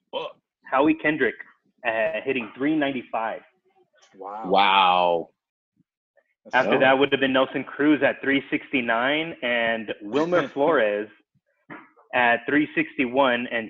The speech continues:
Speaker 2: Tim Anderson at three fifty-seven. Uh, so are we gonna see anybody hit four hundred?
Speaker 3: There's a
Speaker 1: Maybe.
Speaker 3: chance.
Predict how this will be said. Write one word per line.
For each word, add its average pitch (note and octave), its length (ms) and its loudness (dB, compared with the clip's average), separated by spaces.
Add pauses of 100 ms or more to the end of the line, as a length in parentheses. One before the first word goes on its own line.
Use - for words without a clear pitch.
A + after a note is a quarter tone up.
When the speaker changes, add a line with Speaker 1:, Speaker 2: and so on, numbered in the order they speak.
(120)
Speaker 2:
Tim D#3 180 0
Anderson A#2 600 -4
at G#2 180 -8
three A#2+ 220 -4
fifty-seven. G2+ 640 -10 (580)
Uh, A2+ 680 2 (400)
so D3 200 8
are C#3 200 6
we D3+ 100 4
gonna D#3+ 200 -2
see E3+ 60 0
anybody D#3 240 4
hit D#3+ 140 2
four D#3+ 120 4
hundred? G#3 240 2 (1300)
Speaker 3:
There's B2+ 240 6
a B3 40 10
Speaker 1:
Maybe. - 100 4
Speaker 3:
chance. E3+ 600 4